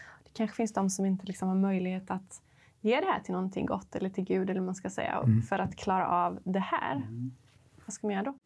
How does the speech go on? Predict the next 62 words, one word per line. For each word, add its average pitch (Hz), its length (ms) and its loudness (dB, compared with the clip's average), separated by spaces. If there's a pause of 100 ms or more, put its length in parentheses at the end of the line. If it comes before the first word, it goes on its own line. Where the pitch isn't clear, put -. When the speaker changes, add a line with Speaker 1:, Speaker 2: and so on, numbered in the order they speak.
(220)
Speaker 2:
Då 127 100 4
tycker 139 260 4
jag 123 40 8
du - 40 -2
ska 135 140 0
ta 131 140 2
det 127 100 4
här 139 200 6
äpplet, 95 480 -4
investeringsäpplet 110 1040 2
i - 80 -4
så - 200 0
fall, - 240 -2
va? - 200 -8 (480)
Men 120 360 6 (120)
generellt 135 460 10
sett, - 340 -4 (140)
eh, 117 140 2 (200)
för - 120 4
himlen 127 440 6
är 120 80 6
viktig, 127 360 0
va? - 160 -8 (640)
Eh, 113 300 2 (680)
generellt 147 340 8
sett 101 180 -2
så 117 100 0
lever 104 280 2
man 110 160 2
över 110 240 0
sina 104 200 0
tillgångar 107 720 0
om 104 140 2
man 104 120 4
inte 101 240 0
kan 110 260 0
klara 113 280 2
av 127 100 2
det. 101 280 -4
Som 123 180 8
jag 147 160 10
ser - 160 -4
det, - 180 -6
man 151 180 4
lever 120 220 6
oftast 107 260 -2
på - 80 -4
lån, 107 420 2
man 104 200 -2
bor 104 200 0
för 113 140 -2
stort, - 480 -2
man 104 280 2
kör 110 420 2
för 107 120 -2
fint, 113 360 0
man 120 80 6
åker 113 200 4
för 110 140 0
mycket 110 280 2
semestrar. 107 360 4
Speaker 1:
Mm. 190 140 -2